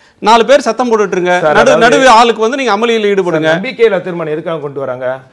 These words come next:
Speaker 2: அது வந்து ஏற்கனவே அதிமுகவினுடைய கொள்கை, அந்த ஆந்திராவுக்கு தனி அந்தஸ்து கொடுக்க கூடாது, அந்தஸ்து கொடுத்துட்டா தமிழகத்தில் இருக்கக்கூடிய தொழிற்சாலைகள் எல்லாம்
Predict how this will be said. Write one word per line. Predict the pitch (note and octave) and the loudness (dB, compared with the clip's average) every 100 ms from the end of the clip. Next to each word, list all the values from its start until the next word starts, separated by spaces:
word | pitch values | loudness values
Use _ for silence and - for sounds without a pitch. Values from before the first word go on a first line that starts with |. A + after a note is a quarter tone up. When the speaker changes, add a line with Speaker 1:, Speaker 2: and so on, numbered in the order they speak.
| _ _ - | _ _ -4
Speaker 2:
அது | D3 G#3+ | 2 2
வந்து | G#3 G#3+ A3+ | 2 -2 -2
ஏற்கனவே | F3+ A3+ G3 G#3 A3 | 0 0 0 0 2
அதிமுகவினுடைய | G3+ G#3+ B3+ A3 A3 F#3+ G3+ F#3+ F3 E3+ | 2 2 0 0 -6 -2 -2 0 -4 -4
கொள்கை, | G3 G#3+ G#3+ A#3 | -2 2 4 4
அந்த | F3+ E3+ | 0 0
ஆந்திராவுக்கு | E3 A3+ A#3+ G#3 F#3+ F#3 A3 | 2 2 2 2 2 2 2
தனி | A3 G#3 A#3 | 2 0 0
அந்தஸ்து | F#3+ G#3 G3+ F#3 | 0 -4 -4 -8
கொடுக்க | F3+ F3 F#3+ | -8 -6 -8
கூடாது, | F3 E3+ G#3 | -4 -2 0
அந்தஸ்து | G#3 F3+ A#3+ B3 | 0 2 0 0
கொடுத்துட்டா | G3+ F#3+ F#3 F3 A3+ | -6 -6 -6 -2 -2
தமிழகத்தில் | G3 F#3+ A#3 A3+ G3+ | 0 -2 0 0 -2
இருக்கக்கூடிய | F#3+ F3+ F3 G3 G3 F3 | -6 -6 -6 -4 -6 -6
தொழிற்சாலைகள் | F#3+ C4 G#3 A#3 G#3+ F#3+ | -6 -6 0 2 2 0
எல்லாம் | F#3 G3+ B3+ | -2 0 -2